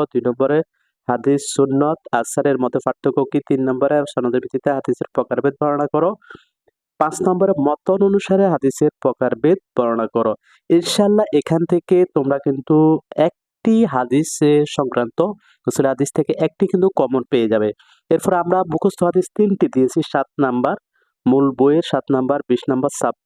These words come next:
উম, ছাব্বিশ নাম্বার। এখান থেকে তোমরা এই তিনটি পড়লে ইনশাল্লাহ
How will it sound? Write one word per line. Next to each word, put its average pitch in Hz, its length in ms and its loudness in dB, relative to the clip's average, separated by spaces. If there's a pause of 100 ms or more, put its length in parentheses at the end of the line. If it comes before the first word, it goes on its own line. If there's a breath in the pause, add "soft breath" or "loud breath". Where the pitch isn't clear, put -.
উম, 123 160 0
ছাব্বিশ 131 480 -4
নাম্বার। 110 260 -4 (340 loud breath)
এখান 196 280 2
থেকে 208 300 0
তোমরা 160 260 0
এই 160 120 -2
তিনটি 151 220 0
পড়লে 165 260 0
ইনশাল্লাহ 143 360 -2